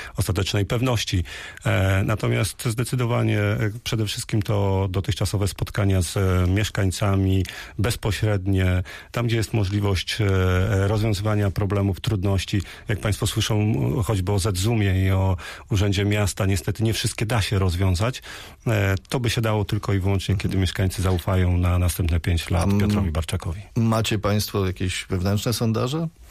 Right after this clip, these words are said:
Speaker 2: Czy jeszcze będą zlecane? Jak to tam w tej chwili wygląda?
Speaker 1: Z tego, co wiem, są one prowadzone, natomiast ja nie przykładam do nich wagi, w związku z tym też nie, jakoś nieszczególnie się nimi interesuję. Chcę pokazać, e, możliwość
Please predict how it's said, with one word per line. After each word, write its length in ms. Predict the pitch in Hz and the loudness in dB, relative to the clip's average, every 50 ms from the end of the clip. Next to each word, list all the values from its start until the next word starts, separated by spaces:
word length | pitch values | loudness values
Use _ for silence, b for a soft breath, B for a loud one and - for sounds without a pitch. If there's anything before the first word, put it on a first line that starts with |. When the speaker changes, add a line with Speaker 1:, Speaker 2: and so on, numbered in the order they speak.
| B B - | B B -4
Speaker 2:
Czy 160 | - 101 98 | 0 0 2
jeszcze 300 | 101 98 90 - - 95 92 98 - - 120 | 2 2 0 -2 -4 -4 -6 -6 -8 -10 -10
będą 360 | 107 104 98 95 98 113 131 127 | -8 -4 0 0 2 2 2 0
zlecane? 480 | 120 131 135 - - 143 139 139 113 | 0 -2 -2 -2 -4 -4 -2 -2 -2
Jak 160 | - - 95 | -4 -4 -6
to 100 | - - | -6 -6
tam 140 | - - 87 | -4 -2 -2
w 60 | 87 | -2
tej 120 | - - - | -2 -2 -2
chwili 220 | - - 85 80 | -2 -2 -2 0
wygląda? 480 | 78 80 76 71 - 76 73 67 73 - | 0 0 0 0 0 0 0 0 0 -2
Speaker 1:
Z 120 | - - | -2 -4
tego, 280 | - - 202 170 175 160 | -4 -4 -2 0 0 0
co 160 | - - 156 | 0 -2 0
wiem, 240 | 147 156 151 147 139 | 0 0 0 0 0
są 380 | - - - 147 147 139 151 | -2 -2 0 0 0 0 0
one 200 | - 135 135 131 | 0 0 -2 0
prowadzone, 480 | 110 - 127 120 127 123 117 139 135 127 | 0 -2 -2 -2 -2 -2 -2 0 0 0
natomiast 500 | 120 117 - - 127 123 117 - - - | 0 -2 0 0 0 0 -2 -2 -2 -2
ja 180 | 127 120 117 117 | 0 0 2 2
nie 180 | 117 120 117 | 0 0 0
przykładam 400 | - - - 120 123 110 110 107 | -2 -4 -4 -4 -2 0 0 0
do 80 | 104 107 | 0 2
nich 180 | 107 104 95 | 0 0 0
wagi, 340 | 92 113 113 113 110 104 104 | 0 0 0 -2 -2 -2 -2
w 60 | 98 | -2
związku 360 | 90 95 107 98 - - - 98 | -2 0 0 -2 0 0 -4 -4
z 80 | - | -2
tym 200 | - - 104 98 | -2 0 0 0
też 320 | 92 - 104 98 - - - | 0 0 0 0 -2 -2 0
nie, 320 | 110 101 101 98 95 90 B B B B B | 0 2 2 2 0 -2 B B B B B
jakoś 260 | 117 95 - 101 - | -4 -2 -2 -2 0
nieszczególnie 500 | 113 107 - - 107 98 104 101 101 98 | 0 -2 0 0 0 0 2 2 2 2
się 160 | 92 - - 101 | 0 0 0 0
nimi 220 | 98 98 98 98 | 2 2 2 2
interesuję. 580 | 95 92 - - 98 95 - - 117 104 95 92 B B B B B B B | 2 0 0 0 -2 -2 0 0 0 0 0 -2 B B B B B B B
Chcę 160 | - - 117 | -8 -6 -4
pokazać, 760 | - 117 104 - 113 101 107 104 104 90 - - - - - 110 104 101 98 98 98 98 | -2 -2 -2 0 0 0 0 0 0 -2 -2 -4 -4 -2 -2 0 0 2 2 2 2 0
e, 40 | |
możliwość 800 | - - 113 104 95 107 110 101 104 101 95 90 - - - - | 0 0 0 0 0 0 0 0 2 0 0 0 -2 -4 -4 -4